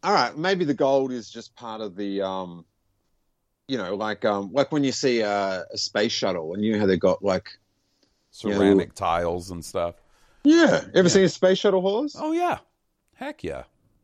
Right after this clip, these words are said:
Speaker 1: Bloody great.
Speaker 2: I live about an hour and a half from the Huntsville Space Center here in Alabama. It rules.
Speaker 1: Really?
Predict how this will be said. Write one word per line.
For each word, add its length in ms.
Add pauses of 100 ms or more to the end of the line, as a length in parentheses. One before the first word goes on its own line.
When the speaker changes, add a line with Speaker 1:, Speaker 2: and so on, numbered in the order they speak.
(140)
Speaker 1:
Bloody 180
great. 400 (340)
Speaker 2:
I 80
live 200
about 340
an 260
hour 240
and 100
a 60
half 280
from 640
the 160
Huntsville 420
Space 360
Center 380
here 160
in 100
Alabama. 580
It 160
rules. 460 (1400)
Speaker 1:
Really? 320